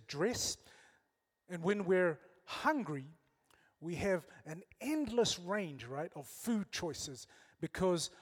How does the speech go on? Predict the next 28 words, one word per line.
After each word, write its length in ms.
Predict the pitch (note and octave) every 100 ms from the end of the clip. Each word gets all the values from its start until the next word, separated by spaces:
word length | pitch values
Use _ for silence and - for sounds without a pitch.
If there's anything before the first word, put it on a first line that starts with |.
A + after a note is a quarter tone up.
| -
of 160 | D3+ -
all 400 | - A3 C#4 C#4
of 120 | A#3+ F#3
the 80 |
cultural 640 | - - A3+ A3 - A3+ F3
diversity 960 | F3 D#3 C3 G#3+ G#3 - E3+ - C#3+ - - -
and 300 | D#3+ D#3+ D#3+ -
creativity 760 | G#3 F3+ D3 - F#3 E3+ -
here 420 | C#3+ - A3 E3+
that 140 | D3+ D#3
we 120 | D3
have 220 | C3 E3+ C#3 -
in 80 | D3+
New 140 | D#3+
Zealand. 280 | D#3 C4 B3+ - _ _ _ _ _ _ _ _ _ _ _ _ _ _ _ _ _ -
Yet 240 | F#3 G#3
with 220 | F#3+ F3+ - _ - _
all 220 | A#3 C4+
of 140 | C4 G3+
this 280 | A3 - - - -
amazing 720 | D#3+ E3+ A3 B3 G#3+ A#3 A3
cultural 600 | - A3 A3+ - G#3+ G3 F3
diversity 800 | E3 C#3+ E3+ F#3+ - D3 D#3+ C3+
you 220 | D3+ F#3+
and 100 | E3+
I 160 | D#3+ C#3
live 300 | C3 F3 E3 C#3+
in, 120 | A#2+